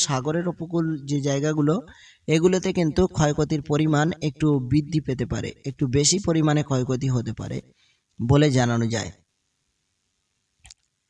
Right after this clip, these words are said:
তো এই মুহূর্তে দেখে নেব আরও একটি আপডেট যে আকাশ এই মুহূর্তে মেঘলা, আজকে কেমন কি সূর্যের তাপ থাকতে পারে।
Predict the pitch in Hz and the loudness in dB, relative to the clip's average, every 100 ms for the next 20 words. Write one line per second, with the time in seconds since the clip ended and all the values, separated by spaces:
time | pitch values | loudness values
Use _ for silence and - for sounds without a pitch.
0 | _ _ _ _ _ _ _ _ - 180 | _ _ _ _ _ _ _ _ 0 4
1 | 190 196 220 226 220 196 202 220 208 214 | 8 8 6 4 2 4 2 2 4 2
2 | - - 156 180 185 185 190 190 - 151 | 0 0 0 0 -4 -2 0 0 0 -2
3 | 147 165 170 151 147 139 135 160 160 165 | 0 -4 -4 -2 0 0 0 0 0 0
4 | 147 139 147 - 147 131 135 156 156 156 | 2 2 2 2 2 4 2 0 2 0
5 | 135 - - 156 151 156 127 139 143 151 | -2 -6 -4 -2 -4 -2 -2 0 -2 -2
6 | - 139 127 139 139 131 - 143 - 143 | -2 -2 -2 -4 -2 -4 -2 -4 -2 -4
7 | 135 127 | -2 -4